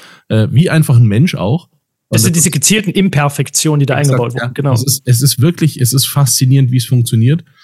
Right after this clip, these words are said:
Speaker 1: Und das mal so kurz als, ähm, ja, als, äh, Reflexionsfläche oder so zu verwenden, ist echt eine gute Idee.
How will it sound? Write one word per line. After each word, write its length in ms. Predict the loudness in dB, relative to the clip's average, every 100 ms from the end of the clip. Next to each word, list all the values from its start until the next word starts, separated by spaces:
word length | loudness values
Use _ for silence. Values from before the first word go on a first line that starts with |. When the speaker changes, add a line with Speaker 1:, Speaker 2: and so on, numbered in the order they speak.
| _
Speaker 1:
Und 200 | -4 0
das 180 | 0 0
mal 140 | 0
so 120 | 0 0
kurz 280 | -2 -4
als, 340 | -4 -6 -4 -4 -2
ähm, 320 | 0 0 -2
ja, 360 | -2 -2 -4 -8
als, 360 | -6 -4 -4 -6
äh, 60 | -4 -4
Reflexionsfläche 960 | -4 -4 -4 0 2 2 0 0 0 -2
oder 160 | -2
so 120 | -2
zu 140 | -2 -4
verwenden, 500 | -2 -2 -2 -2 -4
ist 260 | -4 -6 -4
echt 240 | -4 -2
eine 100 | -2
gute 220 | -2 -2 -2
Idee. 280 | -2 -4